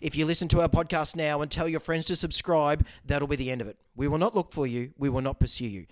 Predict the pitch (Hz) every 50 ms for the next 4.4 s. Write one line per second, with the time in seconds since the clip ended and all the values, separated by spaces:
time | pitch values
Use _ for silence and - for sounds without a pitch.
0 | - - - - 120 131 - - 175 180 165 147 135 127 - - - _ _ _
1 | _ - 117 143 156 165 170 160 165 - - - 131 127 120 113 113 113 - _
2 | - - 117 135 147 160 156 - 156 151 147 135 110 120 120 110 110 - _ _
3 | _ _ _ _ _ - 110 110 107 120 123 107 107 - 117 123 113 - - 104
4 | 98 101 - - - 71 64